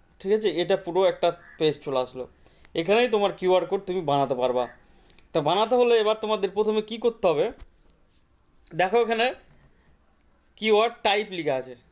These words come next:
তার উপরে ক্লিক করো। ক্লিক করার পর দেখো এখানে কিসের তোমরা কিউআর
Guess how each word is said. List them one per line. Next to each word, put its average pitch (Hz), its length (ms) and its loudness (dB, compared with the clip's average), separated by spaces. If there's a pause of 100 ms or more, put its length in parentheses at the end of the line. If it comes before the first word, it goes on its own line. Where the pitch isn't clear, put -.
(100)
তার 170 160 2
উপরে 170 200 -4
ক্লিক 214 260 -6
করো। - 160 -4 (640)
ক্লিক 220 280 0
করার 233 200 4
পর 220 80 0 (100)
দেখো 214 220 2
এখানে 214 240 -4 (440)
কিসের 254 320 -4 (100)
তোমরা 220 220 2 (100)
কিউআর 202 260 2